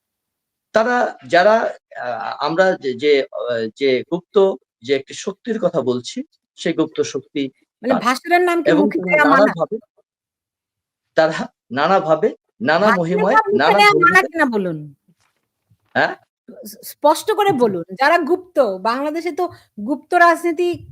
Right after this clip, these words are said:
Speaker 2: করে কারা আমরা তো জানি, তাদের নামটা কেন বলতে পারেন না?
Speaker 1: না, আমরা নামটা বলতে প-, আমাদের নাম, নামের তো, আম-, নাম তো আমরা সবাই জানি যে গুপ্ত রাজনীতির সাথে যারা স-, যুক্ত বা চর্চা করছে, এরা কারা করছে এবং এরা,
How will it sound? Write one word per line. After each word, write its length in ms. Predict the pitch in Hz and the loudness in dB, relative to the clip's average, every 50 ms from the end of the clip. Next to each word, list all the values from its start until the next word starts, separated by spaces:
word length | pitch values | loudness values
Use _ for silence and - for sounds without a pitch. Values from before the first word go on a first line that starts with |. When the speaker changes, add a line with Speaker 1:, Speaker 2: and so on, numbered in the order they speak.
| - - | -18 -4
Speaker 2:
করে 300 | - 285 285 285 311 320 | -2 0 2 4 2 2
কারা 420 | 311 - _ - 269 277 285 285 277 | 0 -6 _ -2 0 2 2 2 0
আমরা 200 | 277 285 294 294 | 0 0 -2 0
তো 120 | 302 320 | -2 -2
জানি, 300 | 277 240 247 226 220 208 | 0 0 0 0 0 -4
তাদের 260 | 208 262 269 254 277 | -6 -6 -4 -2 -2
নামটা 340 | 277 269 254 269 302 302 359 | -2 0 -2 -2 0 -2 -2
কেন 180 | 349 359 349 311 | -2 -2 -2 0
বলতে 260 | 254 254 240 - 240 | 2 0 0 0 -2
পারেন 260 | 208 196 175 170 160 | -6 -6 -6 -6 -8
না? 260 | 160 156 156 151 147 _ _ _ _ _ _ _ _ _ _ _ _ _ _ _ _ _ _ _ _ _ _ _ _ _ _ - | -10 -10 -12 -14 -16 _ _ _ _ _ _ _ _ _ _ _ _ _ _ _ _ _ _ _ _ _ _ _ _ _ _ 0
Speaker 1:
না, 100 | - 185 | 2 2
আমরা 280 | 165 165 190 220 240 | 4 2 2 2 0
নামটা 340 | 214 196 190 202 208 - 254 | 2 2 2 2 2 0 0
বলতে 300 | 220 208 233 233 226 233 | 2 2 0 0 0 -4
প-, 100 | 190 180 | 0 0
আমাদের 460 | 175 151 156 175 185 214 220 220 226 220 196 | 0 0 2 0 0 0 0 0 0 -4 -4
নাম, 160 | 175 170 175 180 165 151 | -4 -4 -4 -4 -4 0
নামের 300 | 156 156 160 175 185 190 _ - | 0 0 2 0 -2 -4 _ -6
তো, 60 | 175 | -4
আম-, 240 | - 135 147 151 151 | 0 0 0 0 2
নাম 280 | 156 160 175 190 190 | 2 2 2 0 0
তো 220 | - 202 196 185 - | 0 2 4 4 4
আমরা 220 | - 156 160 165 | 2 -2 -4 -4
সবাই 340 | 165 - 185 170 175 175 165 | -4 -4 -2 2 2 2 2
জানি 260 | 156 147 120 104 104 - | 2 -2 -2 -2 -6 -4
যে 140 | 135 131 123 | -4 -4 -4
গুপ্ত 220 | 143 151 _ - | -6 -10 _ -2
রাজনীতির 420 | 170 151 151 143 127 151 - 175 | 0 2 2 0 0 -6 -14 -14
সাথে 300 | 170 - - 175 - 156 | -14 -10 -10 -10 -10 -8
যারা 180 | 135 143 139 139 | -6 -6 -6 -6
স-, 120 | 135 - 131 123 120 117 113 - | -8 -10 -12 -12 -12 -12 -10 -10
যুক্ত 360 | 143 143 _ _ - 151 147 147 - | -10 -10 _ _ -4 -4 -4 -2 0
বা 120 | 127 117 - | -2 -2 0
চর্চা 300 | - 147 151 - - 160 | 0 0 0 0 -2 -6
করছে, 340 | 151 - 147 143 - - 170 | -4 -4 -10 -12 -8 -6 -6
এরা 220 | 151 - 147 160 156 | -4 0 0 0 0
কারা 240 | 156 156 156 156 | 2 2 2 2
করছে 340 | 151 - 151 - _ - 190 | 2 -2 -10 -18 _ -10 -10
এবং 280 | 165 143 156 151 160 - - | -6 -6 -4 -6 -6 -6 -4
এরা, 320 | 180 180 185 190 190 190 | -2 0 0 0 0 -4